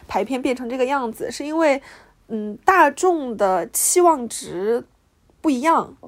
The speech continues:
就是没有多少人知道《人潮汹涌》这个电影，首先。然后你看《唐探》，他花了，好像也花了很大一部分的经费做在宣发上面，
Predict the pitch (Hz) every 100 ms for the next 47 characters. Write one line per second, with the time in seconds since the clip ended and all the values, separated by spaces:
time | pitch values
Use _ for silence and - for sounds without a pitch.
0 | - 269 269 220 240 392 202 - 226 254
1 | 190 107 220 320 370 196 220 269 339 214
2 | 226 254 370 247 92 220 - - - -
3 | _ - - - _ - 214 247 226 214
4 | 190 247 269 247 220 262 269 254 262 262
5 | 269 - 269 302 269 202 - - _ _
6 | _ _ _ _ _ _ - - 214 339
7 | 339 - _ - 214 247 - 349 359 277
8 | 220 - _ _ - - 196 175 - 302
9 | 208 220 233 202 196 233 285 220 214 220
10 | 220 269 277 277 311 233 185 98